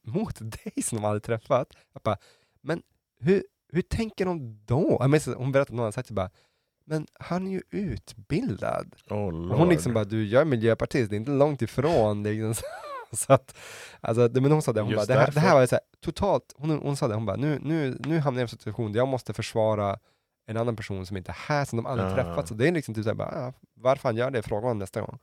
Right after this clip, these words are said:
Speaker 2: Ja.
Speaker 1: Och sånt här. Men hon bara, "Det var väldigt olustigt,
Speaker 2: Ja.
Speaker 1: eh, att hamna i någon sån situation."
Speaker 2: Men då hade ju inte ni olika, alltså,
Speaker 1: Nej.
Speaker 2: ideologier, kan man säga så.
Speaker 1: Nej, nej, nej.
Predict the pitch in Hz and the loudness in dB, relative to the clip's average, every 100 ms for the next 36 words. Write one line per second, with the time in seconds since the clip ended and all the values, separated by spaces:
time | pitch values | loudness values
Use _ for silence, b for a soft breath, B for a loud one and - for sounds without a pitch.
0 | - 113 90 90 - - - - 107 107 | -8 -4 -4 -6 -10 -10 -10 -8 -6 -4
1 | 117 127 107 117 120 120 127 123 113 107 | -2 0 0 2 2 2 2 0 -4 -6
2 | 98 - 98 - 95 90 87 - - - | -6 -10 -12 -12 -10 -8 -10 -12 -12 -10
3 | - - - _ _ - 113 107 107 104 | -12 -12 -16 _ _ -12 -6 -4 -2 -4
4 | - - 104 - _ _ _ _ _ - | -6 -8 -8 -10 _ _ _ _ _ -14
5 | 101 107 - - - _ B B 117 123 | -12 -8 -10 -10 -18 _ B B 0 2
6 | 120 95 120 120 101 76 82 78 - - | 2 0 -6 -8 -8 -6 -8 -8 -12 -16
7 | - _ - 85 82 101 _ _ 95 - | -20 _ -16 -12 -12 -12 _ _ -8 -6
8 | 82 85 82 85 - - 98 - - - | -4 -8 -10 -18 -20 -20 _ -18 -12 -10
9 | - | -10